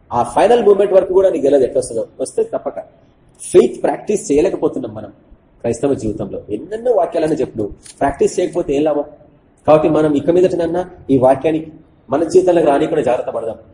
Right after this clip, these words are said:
బీలంలాగా తయారు కావద్దు నువ్వు నేను. ఇక మీదట డిసైడ్ చేసుకోండి. ఎవరైనా సేవకు పిలిచినప్పుడు మనల్ని,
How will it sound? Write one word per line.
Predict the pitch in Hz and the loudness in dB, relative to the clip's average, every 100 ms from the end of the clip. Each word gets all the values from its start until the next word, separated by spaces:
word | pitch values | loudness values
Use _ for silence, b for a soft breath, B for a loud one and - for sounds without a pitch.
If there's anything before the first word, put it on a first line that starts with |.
| - | 0
బీలంలాగా | 170 202 196 190 | 2 4 2 2
తయారు | 147 143 | 2 2
కావద్దు | 156 147 | 0 -2
నువ్వు | 123 127 | -4 -4
నేను. | 117 - - _ _ _ _ - | -6 -8 -20 _ _ _ _ -20
ఇక | 113 | -8
మీదట | 135 139 - | -4 -4 -4
డిసైడ్ | 123 - 156 120 | -6 -4 -4 -4
చేసుకోండి. | 113 110 - - _ _ _ | -6 -10 -12 -18 _ _ _
ఎవరైనా | 120 139 135 | -4 -2 -2
సేవకు | - 127 139 139 | -6 -2 0 0
పిలిచినప్పుడు | 127 139 135 | -4 -6 -6
మనల్ని, | 117 113 113 110 | -4 -4 -4 -8